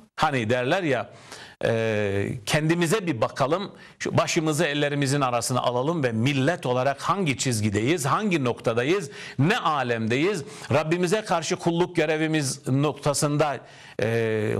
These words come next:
konusunda hangi çizgideyiz, hangi duraktayız, insanlar olarak birbirimize olan münasebetlerimiz konusunda hangi davranışın içerisindeyiz bir tahlil ederim. Göreceksiniz ki ekseriyet, ekseriyet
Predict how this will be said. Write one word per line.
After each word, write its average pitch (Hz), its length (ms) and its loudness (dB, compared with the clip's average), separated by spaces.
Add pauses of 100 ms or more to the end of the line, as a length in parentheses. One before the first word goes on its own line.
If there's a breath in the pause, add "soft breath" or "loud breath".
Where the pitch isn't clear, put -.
(120)
konusunda 147 680 0
hangi 185 300 0
çizgideyiz, 135 600 0
hangi 196 380 0
duraktayız, 147 680 0 (380 loud breath)
insanlar 165 500 2
olarak 151 400 0
birbirimize 151 500 0
olan 147 240 0
münasebetlerimiz 135 920 0
konusunda 131 680 0 (320 loud breath)
hangi 139 380 0
davranışın 113 520 0
içerisindeyiz 110 800 0
bir 113 140 -2
tahlil 117 340 0
ederim. 120 460 0 (320 loud breath)
Göreceksiniz 175 720 0
ki 185 260 -2
ekseriyet, 165 880 -2 (480)
ekseriyet 135 1000 -2